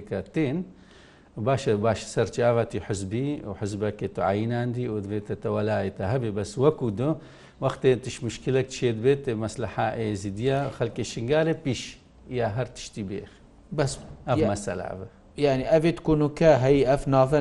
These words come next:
Speaker 2: نەکینە، یعنی تەرشیح کردی، یانجی بیژن ناف بەحث
Speaker 1: سێ
Speaker 2: کرد.
Speaker 1: ناف، ئێ، نهەل، ئێ، قایماوان دەبوون، یەکژی، ئێ،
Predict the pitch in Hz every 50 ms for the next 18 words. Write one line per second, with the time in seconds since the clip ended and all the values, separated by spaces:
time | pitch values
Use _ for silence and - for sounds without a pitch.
0 | 131 123 113 - - - 147 123 110 95 90 90 90 92 95 95 95 95 90 -
1 | - 101 92 - - - 95 90 - - - 95 92 90 87 92 95 95 95 95
2 | 90 90 90 85 90 85 92 90 92 92 92 95 92 95 - - - 90 - -
3 | - - 147 151 156 160 160 160 156 156 156 147 120 123 135 131 123 123 120 117
4 | 113 113 110 - - - - 123 131 131 123 127 143 151 143 139 135 120 107 107
5 | 107 107 - - - - - - - - - - - - - - 127 117 117 120
6 | 120 127 123 120 131 147 151 139 117 113 110 107 113 127 139 143 131 120 120 117
7 | 107 101 107 117 113 113 113 110 107